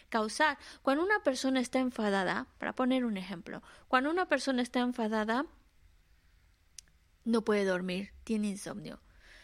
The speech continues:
Cuando está muy enfadada, también se le va el apetito.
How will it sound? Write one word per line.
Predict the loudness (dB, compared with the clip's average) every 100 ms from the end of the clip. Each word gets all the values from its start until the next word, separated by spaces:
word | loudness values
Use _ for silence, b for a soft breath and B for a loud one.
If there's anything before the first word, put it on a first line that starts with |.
| B
Cuando | 0 2
está | 4 6 4
muy | 4 2
enfadada, | 2 2 2 2 2 2
también | 2 0 2 4 2 0 b b b b b
se | -10 -4
le | -2 0
va | 0
el |
apetito. | 0 -2 -6 -6 -4 -8 -10